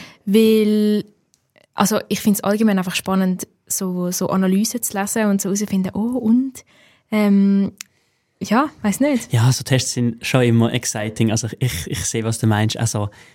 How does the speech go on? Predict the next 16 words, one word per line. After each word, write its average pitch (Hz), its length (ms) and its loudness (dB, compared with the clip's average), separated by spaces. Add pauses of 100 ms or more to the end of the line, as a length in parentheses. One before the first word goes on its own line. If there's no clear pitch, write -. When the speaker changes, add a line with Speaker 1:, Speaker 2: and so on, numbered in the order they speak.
(200)
Speaker 2:
ich, 117 180 -4
ich - 100 -4
meine, 120 100 4
das 113 100 -2
fängt 120 160 -4
bei 127 60 0
ganz 123 340 -2 (160)
simplen 127 340 -4
Fragen 117 380 0
an. 117 240 0
So, 113 160 -4
hey, 117 240 0
bist 120 220 -4
du - 40 -4
lieber 117 300 -2
Team, 110 640 0